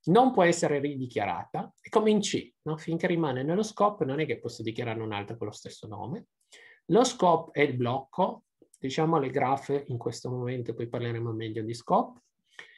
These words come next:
Modo preferito, eh, diciamo, nostro di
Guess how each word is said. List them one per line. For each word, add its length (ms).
Modo 260
preferito, 880
eh, 420
diciamo, 540
nostro 500
di 340